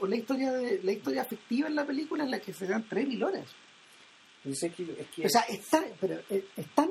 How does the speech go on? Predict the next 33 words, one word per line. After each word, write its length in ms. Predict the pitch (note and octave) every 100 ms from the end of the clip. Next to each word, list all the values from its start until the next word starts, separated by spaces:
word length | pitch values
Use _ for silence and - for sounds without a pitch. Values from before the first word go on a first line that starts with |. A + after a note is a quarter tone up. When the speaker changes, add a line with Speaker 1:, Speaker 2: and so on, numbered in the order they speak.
| F4
Speaker 1:
es 120 | D3+
tan 220 | - C4
intensa 440 | D4 C#4+ E4 E4 D#4
esa 140 | D#4+
cuestión 420 | D#4 - - G#3 - - - - - - -
que 140 | D#3+
de 120 | D#3+ E3+
hecho, 480 | A3+ - B3 A3+ -
eh, 540 | F3+ E3 D#3 D3 C#3+ C3+ - - - - - -
el, 760 | F3 E3 D#3 C#3+ C#3+ C#3 C3+ C#3 C3+ - - - - - - - - - -
¿cómo 140 | F3+ E3+
se 140 | F#3
llama? 260 | F3 F#3 F3+
La, 420 | D#3+ D3 C#3+ C#3+ - - - - - - - - - _
las 180 | E3+ D#3+
oposiciones, 800 | D#3+ D3+ D3+ D3 G#3+ C4 D#4 G3
las 140 | D#3+
oposiciones 800 | F3 E3 D#3+ D3+ B3 C4 B3+ A3+
de, 180 | F#3+ E3+
de 180 | D#3+ D#3
carácter 460 | D3 F3 G#3+ D4
que 140 | - C4+
Speaker 2:
Ujú. 40 |
Speaker 1:
tienen 240 | C4+ C4+
los 140 | B3 G3+
dos 200 | A3 C#4+
y 40 |
los 200 | A3 C#3
choques 280 | - A#3+ B3 -
son, 240 | F3+ D#3 -
son, 440 | - E3+ D3+ C#3+ B2+
son, 220 | D3 C3 -
son 200 | -